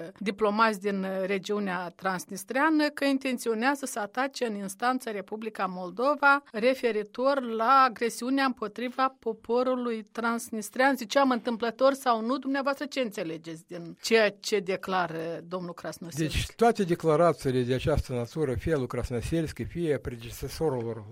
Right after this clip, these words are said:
Speaker 2: lui, Șepciuc și Smirnov, ele au un singur scop: a demonstra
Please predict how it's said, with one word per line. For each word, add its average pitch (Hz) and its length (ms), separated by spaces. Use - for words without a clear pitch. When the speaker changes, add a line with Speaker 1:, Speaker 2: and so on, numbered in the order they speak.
Speaker 2:
lui, 117 260
Șepciuc - 500
și 139 120
Smirnov, 139 480
ele 185 380
au 165 320
un 147 180
singur 147 480
scop: - 460
a 147 140
demonstra 143 840